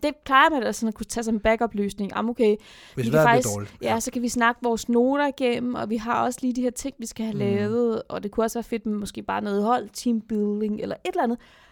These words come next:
Speaker 1: Man kan ingenting lave
Speaker 2: Nej.
Speaker 1: nu. Det, det må, det må være så svært. Det er jeg virkelig glad for, at jeg ikke er ramt af.
Speaker 2: Men hvad kan man så gøre?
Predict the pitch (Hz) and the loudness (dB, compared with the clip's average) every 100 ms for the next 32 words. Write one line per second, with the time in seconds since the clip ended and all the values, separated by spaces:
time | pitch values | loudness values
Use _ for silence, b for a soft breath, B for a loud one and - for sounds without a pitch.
0 | b 311 - - 339 359 330 220 196 202 | b -12 -10 -8 -6 -4 -2 0 0 -2
1 | - _ 247 226 220 196 - - 240 214 | -6 _ 0 8 8 8 0 -8 -8 -8
2 | - 202 202 _ 214 240 233 - - - | -4 -4 -4 _ -8 -6 -8 -10 -12 -10
3 | 247 _ _ _ _ - 254 262 - 226 | -12 _ _ _ _ -2 0 -2 -4 -6
4 | 226 220 226 240 247 262 269 _ _ _ | -2 -2 -2 -4 -4 -4 -8 _ _ _
5 | _ _ _ _ _ _ _ _ _ _ | _ _ _ _ _ _ _ _ _ _
6 | _ _ - 143 151 147 156 - 247 208 | _ _ -2 4 4 6 6 6 4 6
7 | 175 143 143 160 233 | 4 4 8 8 6